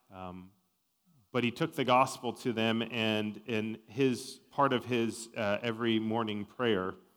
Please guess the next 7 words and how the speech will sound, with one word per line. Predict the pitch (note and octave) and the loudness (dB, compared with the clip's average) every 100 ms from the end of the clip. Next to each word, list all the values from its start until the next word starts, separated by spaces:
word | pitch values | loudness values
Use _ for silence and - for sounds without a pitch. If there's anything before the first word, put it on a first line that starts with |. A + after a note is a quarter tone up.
| _ _ _ _ _ _ | _ _ _ _ _ _
he | - A2 | -6 -2
would | G#2 G#2 | -2 -4
pray | A#2 A2+ | 0 2
this: | A2 G#2+ F#2 - - _ _ _ _ _ _ _ | 4 2 -2 -12 -16 _ _ _ _ _ _ _
"Christ | - C3 C3 B2+ - - | -2 2 4 2 -4 -12
with | A2+ B2+ C3 - | 2 2 2 -2
me, | G#2 F#2 F#2 | -4 -4 -10